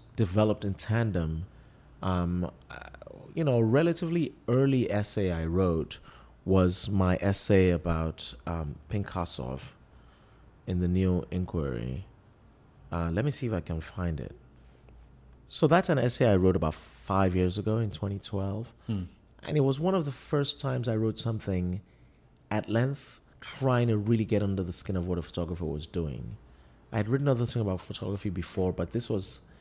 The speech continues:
Speaker 1: you know. So there was this process for myself, as somebody who loved photography, of trying to give an account of what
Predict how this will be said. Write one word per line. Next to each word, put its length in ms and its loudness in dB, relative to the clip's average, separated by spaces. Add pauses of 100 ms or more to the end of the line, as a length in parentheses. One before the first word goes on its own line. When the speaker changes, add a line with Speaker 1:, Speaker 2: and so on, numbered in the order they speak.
(280)
Speaker 1:
you 120 -2
know. 320 -2 (1700)
So 240 2
there 100 8
was 100 4
this 140 0
process 720 0 (160)
for 320 4
myself, 920 0
as 100 -6
somebody 280 -2
who 120 -2
loved 300 -2
photography, 720 -4 (840)
of 320 4
trying 560 2
to 100 -4
give 340 6
an 160 2
account 720 -2 (420)
of 200 2
what 360 2